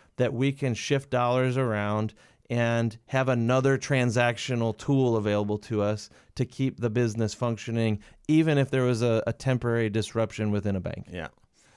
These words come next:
Speaker 2: Okay, so, so that speaks to the cash on hand. If you have more questions on that, individual to you, work with your C F P on that. Now, what are some other things that you at least need to be aware of due to the regional banking crisis? I think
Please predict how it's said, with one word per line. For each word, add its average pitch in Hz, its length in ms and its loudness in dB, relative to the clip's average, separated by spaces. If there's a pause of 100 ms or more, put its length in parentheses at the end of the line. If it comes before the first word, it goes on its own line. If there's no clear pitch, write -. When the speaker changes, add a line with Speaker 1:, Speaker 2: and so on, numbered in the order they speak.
(160)
Speaker 2:
Okay, 156 300 -2
so, 135 580 2
so 131 180 -4
that 156 220 -4
speaks - 260 -6
to - 40 -12
the 127 60 -12
cash 127 320 -4
on 123 100 -2
hand. 120 180 -2
If 110 80 -8
you 135 120 -2
have 139 120 0
more 147 240 -2
questions 151 400 -4
on 131 140 0
that, 151 220 -4
individual 139 540 -2
to 135 120 -6
you, 160 220 -4
work 147 240 -4
with 196 120 -10
your 185 120 -6
C 165 200 -6
F 156 120 -6
P 170 160 -4
on 131 100 0
that. 82 180 -4 (220)
Now, 165 160 0
what 196 220 0
are 226 80 -2
some 208 200 -4 (120)
other 160 400 2 (240)
things 180 440 -2
that - 140 -4
you 165 200 0
at 131 120 -2
least 170 220 -4
need 160 80 -6
to 147 60 -10
be 151 100 0
aware 135 580 0
of 78 320 -6 (460)
due 160 160 2
to 156 80 2
the 135 120 2
regional 127 360 -2
banking 123 320 -4
crisis? 101 420 -6
I 127 100 -2
think 170 240 -6